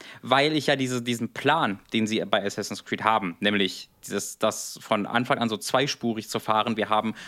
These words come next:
unsere Rollenspielreihe mit dem neuesten Teil Shadows und wir haben unsere, ja, klassischere Assassin's Creed-Reihe, äh, zu der jetzt zuletzt auch Mirage gehörte,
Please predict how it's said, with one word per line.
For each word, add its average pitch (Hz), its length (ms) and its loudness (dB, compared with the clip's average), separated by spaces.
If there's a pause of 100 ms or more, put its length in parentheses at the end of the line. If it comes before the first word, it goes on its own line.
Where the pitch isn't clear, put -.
(100)
unsere 107 480 0 (480)
Rollenspielreihe 151 760 2
mit 135 200 -2
dem 107 140 2
neuesten 107 340 0
Teil 101 260 0
Shadows 135 640 0 (260)
und 139 400 2
wir 127 140 2
haben 131 320 2
unsere, 117 680 2 (280)
ja, 117 200 2
klassischere 139 800 0
Assassin's 127 480 -2
Creed-Reihe, 123 680 2 (240)
äh, 113 320 2
zu - 160 -6
der 110 200 4
jetzt 107 180 0
zuletzt 110 200 0
auch 101 120 -2
Mirage 113 440 2
gehörte, 120 500 0